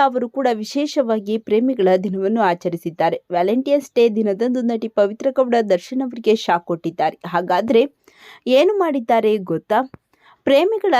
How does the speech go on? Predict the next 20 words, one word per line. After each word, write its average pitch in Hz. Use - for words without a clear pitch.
ದಿನದಂದೇ 247
ಪ್ರೇಮದ 254
ಕಾಣಿಕೆಗೆ 208
ಮರುಜೀವ 233
ಕೊಟ್ಟ 220
ಪವಿತ್ರ 196
ಗೌಡ 233
ಅವರು 226
ಈ 302
ಒಂದು 349
ಸ್ಪೆಷಲ್ 294
ಡೇ 233
ದಿನ 226
ಪ್ರೇಮಿಗಳ 240
ದಿನದಂದು 214
ರೆಡ್ 208
ಕಾರ್ಪೆಟ್ 269
ಸ್ಟುಡಿಯೋ 220
ರೀಲಾಂಚ್ 240
ಮಾಡಿದ್ದಾರೆ. 185